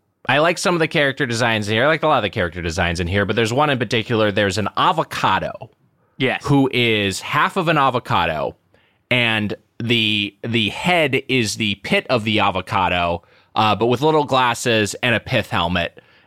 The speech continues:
Speaker 1: And it's just very cute, and it's a very creative design, and it's the kind of thing where you'd be like, "Oh, I could see this in a Mario game or something. This is cute. It's a little avocado with a pith helmet. Why not?"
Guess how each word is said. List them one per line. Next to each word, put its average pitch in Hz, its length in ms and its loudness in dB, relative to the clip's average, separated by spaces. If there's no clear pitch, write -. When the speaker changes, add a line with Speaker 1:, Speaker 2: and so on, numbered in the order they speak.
Speaker 1:
And 110 180 2
it's 107 140 -2
just 127 180 -2
very 147 280 2
cute, 113 420 0
and 110 100 0
it's 104 160 -2
a 110 80 0
very 110 420 2
creative 113 540 0
design, 92 560 0
and 107 140 -2
it's 92 140 -4
the 110 80 -2
kind 107 200 0
of 95 120 -2
thing 95 180 0
where 95 120 0
you'd 92 120 -2
be 104 80 2
like, 107 160 0
"Oh, 156 180 4
I 139 140 2
could 98 180 -8
see 92 200 -4
this 87 220 -2
in 87 120 -2
a 85 40 -2
Mario 90 440 0
game 92 320 -2
or 92 80 0
something. 113 400 -2
This 170 160 -4
is 165 80 -2
cute. 165 240 0
It's 104 80 0
a - 20 0
little 147 160 2
avocado 156 420 0
with 170 120 -2
a 165 40 -10
pith 214 200 -2
helmet. 87 380 -2
Why 165 180 2
not?" 131 280 -2